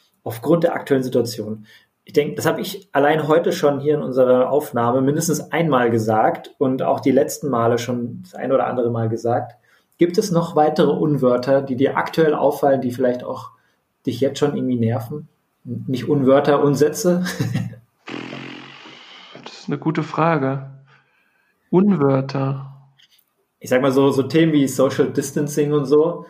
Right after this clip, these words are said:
Speaker 1: das war so ein Wort, was irgendwie aufgekommen ist aufgrund der aktuellen Situation. Das wird auch so ein Wort sein, an, an das sich jeder irgendwie dran erinnern wird.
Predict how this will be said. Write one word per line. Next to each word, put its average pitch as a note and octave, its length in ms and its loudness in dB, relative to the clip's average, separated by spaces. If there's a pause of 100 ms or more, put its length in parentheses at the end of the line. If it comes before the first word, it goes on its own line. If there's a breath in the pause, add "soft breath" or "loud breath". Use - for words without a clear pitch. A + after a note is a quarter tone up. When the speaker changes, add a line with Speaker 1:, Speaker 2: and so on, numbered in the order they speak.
(100 loud breath)
Speaker 1:
das - 100 -8
war B2+ 120 2
so C3 80 0
ein A#2+ 140 -2
Wort, C3+ 180 2
was - 160 -2
irgendwie B2+ 240 -6
aufgekommen D3 600 -2
ist D3 320 0 (560 soft breath)
aufgrund C#3+ 320 -2
der D#3 100 2
aktuellen D3 280 2
Situation. C#3 760 0 (400 loud breath)
Das A#2+ 140 -10
wird D3 120 4
auch C#3 140 2
so D#3 120 2
ein C#3 120 -4
Wort D3 200 2
sein, D3+ 180 2
an, C#3 200 -2
an C#3 80 -6
das C3+ 100 -8
sich - 80 -12
jeder C#3+ 320 4
irgendwie C#3 400 -2
dran B2 200 0
erinnern C3 440 0
wird. A#2+ 300 -2